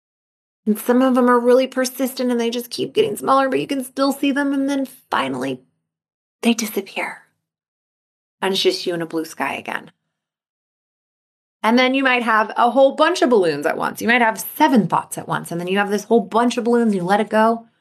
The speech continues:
and it drifts up, and you're back to a clear blue sky again. So those are a couple quick tips in, of how to stop the thinking. Now, number two is to get excited.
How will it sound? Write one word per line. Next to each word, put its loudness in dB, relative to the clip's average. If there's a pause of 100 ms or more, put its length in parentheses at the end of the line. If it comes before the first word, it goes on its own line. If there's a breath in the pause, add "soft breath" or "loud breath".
(1120 soft breath)
and -6
it -6
drifts -8
up, 0 (720)
and -10
you're -4
back -2
to -10
a -8
clear 2
blue -2
sky -6
again. -10 (600)
So 4
those 4
are 4
a 0
couple 2
quick 0
tips -2
in, -2
of -2
how 0
to -2
stop -2
the 0
thinking. -2 (160)
Now, 2 (300)
number 2
two 2 (600)
is -12
to -2
get 0
excited. -6